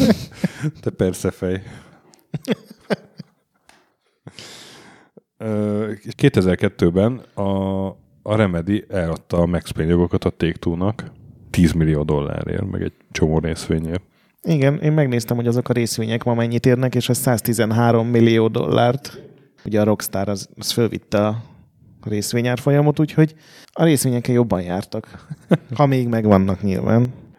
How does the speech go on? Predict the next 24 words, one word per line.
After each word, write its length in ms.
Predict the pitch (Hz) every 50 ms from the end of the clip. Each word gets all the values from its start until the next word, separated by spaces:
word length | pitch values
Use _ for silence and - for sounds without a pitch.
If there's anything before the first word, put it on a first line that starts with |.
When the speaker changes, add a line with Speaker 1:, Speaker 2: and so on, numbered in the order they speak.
| _ -
Speaker 2:
De 160 | 143 143 143
ugye 180 | 147 147 147 143
az 120 | 139 123
volt 240 | 123 123 120 113 -
a 120 | 127 120
feltétel, 580 | 113 - 135 131 131 123 135 131 120 - 131 127
hogy 140 | 120 131 131
a 100 | 127 127
második 360 | 127 120 110 107 110 117 -
részt 220 | - 113 104 -
még 120 | - 110 110
a, 200 | 110 110 110 107 120 131 - - - -
a 200 | - - - 107
Remedy 340 | 101 110 98 92 90 90 98
csinálja 460 | - - 98 98 98 95 95 98 98 98
meg. 280 | 104 107 117 127 - -
Speaker 1:
Így 240 | - 101 98 87 95
van, 200 | 95 92 90 95 -
és 380 | 104 95 - - - - - -
Speaker 2:
Kaptak 220 | - 139 123 143 123
Speaker 1:
hát 80 | 123
ez 60 | 117 123
Speaker 2:
nagy 180 | 117 110 107
büdzsét, 560 | 123 160 170 151 156 151 147 139 - - -